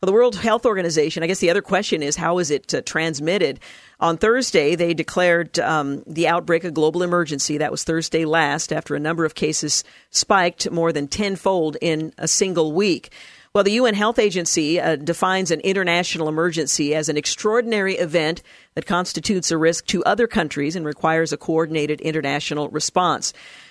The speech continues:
Well, they say that this virus is spread at unprecedented, uh, scale and speed, with cases passing between people in multiple countries across the world. Uh, the director of Britain's Wellcome Trust says it's also a start remi-,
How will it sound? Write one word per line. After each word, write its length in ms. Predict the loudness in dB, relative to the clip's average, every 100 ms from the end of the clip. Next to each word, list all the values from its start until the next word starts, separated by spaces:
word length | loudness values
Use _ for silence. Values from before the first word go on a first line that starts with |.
| -2
Well, 60 |
they 80 | 0
say 200 | 2 2 2
that 120 | 2
this 200 | 2 2
virus 380 | 2 2 2 0
is 100 | -4
spread 400 | 0 2 2 0
at 260 | -4 -2 -2
unprecedented, 880 | -2 0 0 2 0 2 0 0 -2
uh, 80 |
scale 500 | 0 0 2 2 0 0
and 160 | -2
speed, 480 | -2 -2 0 0 0
with 220 | -2 -4
cases 360 | -4 -2 -2 -4
passing 360 | -4 -2 -2
between 300 | -4 -4 -6
people 340 | -4 -4 -2 -2
in 80 | 0
multiple 420 | -2 0 -2 -2
countries 440 | -2 -4 -2 -4
across 340 | -2 -2 -2 -2
the 100 | -2
world. 440 | 0 2 0 -4 -18 -20 -20 -20 -6
Uh, 80 | -2
the 100 | 0
director 340 | 2 2 2
of 100 | -2
Britain's 420 | 2 0 0 -4 0
Wellcome 480 | 2 2 0 -2
Trust 340 | 0 2 2 2
says 300 | 2 2 0
it's 160 | 0
also 280 | 2 2 2
a 60 | 0
start 360 | 0 2 2
remi-, 340 | 0 0 0